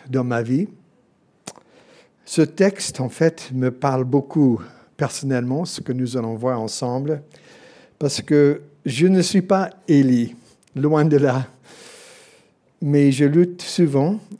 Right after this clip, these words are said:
avec les sentiments de, de dépression,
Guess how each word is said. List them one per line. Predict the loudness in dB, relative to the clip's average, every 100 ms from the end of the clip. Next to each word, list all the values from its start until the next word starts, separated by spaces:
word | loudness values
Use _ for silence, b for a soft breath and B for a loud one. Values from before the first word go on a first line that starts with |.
| _
avec | -10 0 0 0
les | -4 -4
sentiments | -2 -4 -2 -4 -4 -4 -4 -6
de, | -8 -10 -10 -10
de | -10
dépression, | -2 -2 -2 -6 -6 -4 -4 -4